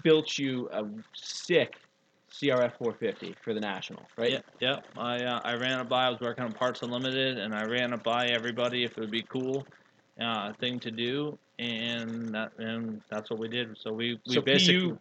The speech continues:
Speaker 1: kinda stood behind you and
Speaker 2: Yeah.
Speaker 1: was like
Speaker 2: And basically solicited vendors that, that I sold stuff to, and Moose and Pro Circuit,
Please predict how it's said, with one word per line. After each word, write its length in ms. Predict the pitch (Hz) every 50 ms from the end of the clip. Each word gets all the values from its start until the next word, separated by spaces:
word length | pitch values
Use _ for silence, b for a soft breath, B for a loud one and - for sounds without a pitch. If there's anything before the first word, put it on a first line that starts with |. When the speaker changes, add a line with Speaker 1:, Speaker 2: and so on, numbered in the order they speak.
| _
Speaker 1:
kinda 300 | - 175 160 156 147 147
stood 220 | 143 - - 160 147
behind 340 | 151 147 143 143 139 135 131
you 120 | 139 135
and 300 | 135 - - 131 127 123
Speaker 2:
Yeah. 160 | 127 135 139 139
Speaker 1:
was 300 | - - 139 131 120 123
like 260 | 123 117 117 113 107 - - -
Speaker 2:
And 180 | 120 123 117 107
basically 440 | 107 123 131 123 - 135 131 139 123
solicited 520 | - - 120 123 127 - - 123 110 104
vendors 320 | 110 123 131 127 123 123 117
that, 180 | 117 110 104 - _ _ _ _ _
that 100 | 110 107
I 40 | 104
sold 280 | - - 139 156 143 -
stuff 300 | - - 107 107 107 -
to, 280 | - 110 110 113 117 120
and 200 | 117 110 107 107
Moose 420 | 110 113 117 117 113 110 - -
and 280 | 107 107 107 104 101 - -
Pro 200 | - - 117 113
Circuit, 600 | 113 - - 113 113 117 113 - 117 120 120 117